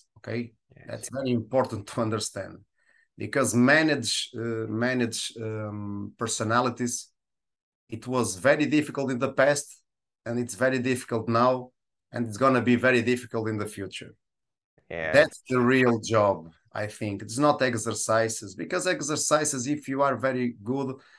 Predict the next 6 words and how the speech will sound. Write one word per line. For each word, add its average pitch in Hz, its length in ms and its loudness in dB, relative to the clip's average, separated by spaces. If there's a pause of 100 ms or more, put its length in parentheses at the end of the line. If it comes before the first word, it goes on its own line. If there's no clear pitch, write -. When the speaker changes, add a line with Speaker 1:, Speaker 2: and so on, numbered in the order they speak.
(100)
Speaker 1:
you 123 140 0
change 139 400 2
very 127 220 2
quick 127 420 -2 (240)
and 113 180 -4
adapt. 110 520 -4